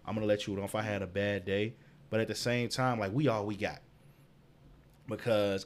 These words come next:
as a black couple, as a black man who has his own struggles, as a black woman that has their own struggles, when we go outside in that world,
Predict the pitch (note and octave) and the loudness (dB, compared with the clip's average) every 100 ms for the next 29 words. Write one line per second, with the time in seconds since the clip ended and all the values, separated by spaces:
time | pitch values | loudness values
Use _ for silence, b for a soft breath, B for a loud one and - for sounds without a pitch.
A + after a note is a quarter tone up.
0 | - G#2+ F#2 F2 F#2+ A2+ B2+ - B2+ C3+ | -4 -2 -2 -4 -2 0 -2 0 0 0
1 | D3+ D#3 B B - - G2 F2+ G2 A2+ | -4 -10 B B -10 -6 -6 -4 2 2
2 | A2+ G#2 A#2 B2+ B2 A#2 G#2+ A2 A#2+ B2 | 0 -4 0 0 0 0 -2 -2 -2 -2
3 | A#2+ - A#2+ A#2+ A#2 F#2 F2 F2 E2+ F#2 | -2 -2 -2 -2 -6 -6 -6 -6 -6 -4
4 | G2+ A#2+ A#2 G2+ G2 F2+ E2+ G2+ B2 B2 | -2 -2 -2 -4 -4 -6 -2 0 0 0
5 | B2 - B2 B2 B2+ C3 B B B B | -2 2 4 4 0 -6 B B B B
6 | B - - - - - - G2+ G2+ D#3 | B -20 -20 -20 -20 -16 -6 -2 2 4
7 | D3 C3+ B2+ C3 C3 B2+ G#2+ A2 G#2 A2 | 6 6 4 2 2 4 4 0 0 2
8 | B2+ C#3 D3 | 4 4 0